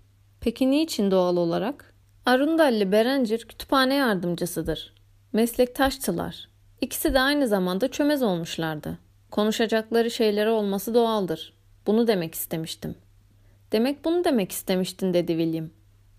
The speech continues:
Bu nokta üstünde durmaması beni şaşırttı. Gerçekten de hemen konuyu değiştirdi. "Ama belki de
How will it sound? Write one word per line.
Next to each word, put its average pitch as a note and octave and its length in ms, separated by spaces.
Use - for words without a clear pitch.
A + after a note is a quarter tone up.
Bu C#4+ 100
nokta D4 340
üstünde G#3+ 460
durmaması A3+ 540
beni A3+ 160
şaşırttı. G#3+ 640
Gerçekten C4+ 600
de A#3+ 60
hemen A3 320
konuyu A3 360
değiştirdi. F#3 680
"Ama C#4+ 240
belki D4 340
de F#3 220